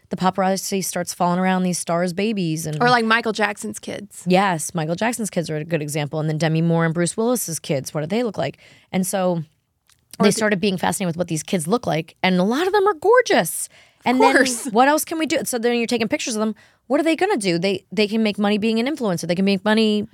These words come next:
Speaker 1: you know,
Speaker 2: But
Speaker 1: being on magazine
Speaker 2: why
Speaker 1: covers.
Speaker 2: not use that opportunity? Like, yes, I understand it is a privilege, but it is also, it comes with a lot of responsibility. Like, these kids didn't ask to be born into these families.
Speaker 1: No.
Speaker 2: But if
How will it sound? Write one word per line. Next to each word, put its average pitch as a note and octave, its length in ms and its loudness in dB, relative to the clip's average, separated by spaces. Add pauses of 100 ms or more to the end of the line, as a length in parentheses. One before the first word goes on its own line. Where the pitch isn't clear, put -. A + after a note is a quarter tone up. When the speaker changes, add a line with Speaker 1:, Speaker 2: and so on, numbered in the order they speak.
(120)
Speaker 1:
you G#3 120 2
know, G3 80 8
Speaker 2:
But G#4 100 4
Speaker 1:
being G#3+ 160 2
on G#3+ 80 4
magazine A3 340 2
Speaker 2:
why G4+ 120 6
Speaker 1:
covers. A4 80 2
Speaker 2:
not G4+ 320 2
use D4 400 -2
that A#3+ 260 -2
opportunity? G#3 760 -6
Like, A3+ 200 -2 (160)
yes, A#3+ 420 -2
I C#4 140 -2
understand C#4 360 -6
it A#3+ 100 -6
is A#3 320 -4
a C4 100 -2
privilege, D4+ 800 -6 (640)
but C#4+ 160 2
it D4 100 -8
is D#4+ 160 0
also, F#4+ 440 0 (160)
it B3+ 100 -4
comes F4+ 320 -2
with D4 120 -6
a C4 40 -4
lot A#3+ 160 2
of A3 100 -2
responsibility. G#3+ 960 -4 (120)
Like, A3 160 -6
these C#4 260 -4
kids C#4 420 -6
didn't A#3 340 -6
ask G#3 300 -4
to - 80 -8
be C4 120 -6
born B3 240 -8
into B3+ 180 -8
these D4+ 200 -8
families. - 380 -6 (120)
Speaker 1:
No. E3 240 0 (260)
Speaker 2:
But C#4+ 300 0 (300)
if - 240 -6